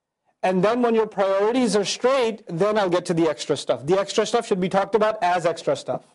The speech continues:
It's brilliant. It's amazing. Forty ayat later,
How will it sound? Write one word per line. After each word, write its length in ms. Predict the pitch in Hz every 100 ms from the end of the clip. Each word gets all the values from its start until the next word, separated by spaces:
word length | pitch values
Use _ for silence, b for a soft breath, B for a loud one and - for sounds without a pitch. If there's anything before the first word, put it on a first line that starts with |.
| _ _ _ _ _ _ _ _ _ _
It's 80 | _
brilliant. 500 | 135 147 160 123 107
It's 1120 | _ _ _ _ _ _ _ _ _ _ -
amazing. 500 | 156 156 151 123 -
Forty 420 | _ 180 170 170 175
ayat 380 | 160 156 151
later, 340 | 139 127 110